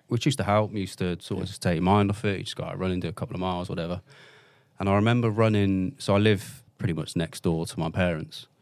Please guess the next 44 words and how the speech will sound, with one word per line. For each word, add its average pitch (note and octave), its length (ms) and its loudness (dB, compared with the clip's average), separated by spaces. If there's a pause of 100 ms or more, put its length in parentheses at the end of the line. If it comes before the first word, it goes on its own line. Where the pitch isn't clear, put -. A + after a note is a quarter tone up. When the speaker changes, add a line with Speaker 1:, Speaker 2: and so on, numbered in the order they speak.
(560)
Speaker 1:
Uh, E2+ 180 -2
I - 40 -4
remember G2+ 220 2
going F#2+ 160 4
out F2+ 100 4
on E2 60 0
this E2+ 140 -4
one F2 240 0
run. E2+ 360 -4 (580)
From B2 260 4
the A2+ 80 4
start, F#2 420 4
I F2+ 40 0
just F2+ 200 -6
knew F2 400 0 (280)
my F2+ 160 -2
head F2+ 200 -2
wasn't E2+ 240 -4
with E2 120 -4
it, D2+ 160 -10
but E2+ 100 -4
I - 20 -4
thought, F2 340 -6 (540)
"Sod G#2+ 260 0
it, - 20 2
I'll F2+ 120 -2
carry F#2 280 0
on, F2 100 -6
I'll F2 60 -8
keep E2+ 220 -2
going." E2 340 -6
Speaker 2:
Yeah. F2+ 200 0 (680)
Speaker 1:
I - 60 -16
don't C3+ 160 4
know F2+ 80 0
what F2 160 4
I E2 80 2
did. D#2 320 -6 (340)
Um, F2 320 2
I - 60 0
didn't F#2 140 2
get E2+ 100 -4
very D2+ 120 -4
far, D2 420 -4